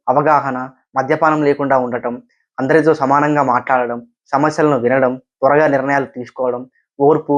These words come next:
మరియు సేవాభావం. సర్పంచ్ రోజు చేయవలసిన పనులు కూడా చాలా ఉంటాయి. గ్రామ సభలు నిర్వహించడం, గ్రామ అభివృద్ధి ప్రణాళికను సిద్ధం చేయడం,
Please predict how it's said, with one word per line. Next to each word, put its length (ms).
మరియు 220
సేవాభావం. 680
సర్పంచ్ 340
రోజు 240
చేయవలసిన 440
పనులు 160
కూడా 260
చాలా 280
ఉంటాయి. 340
గ్రామ 320
సభలు 300
నిర్వహించడం, 540
గ్రామ 260
అభివృద్ధి 280
ప్రణాళికను 500
సిద్ధం 300
చేయడం, 360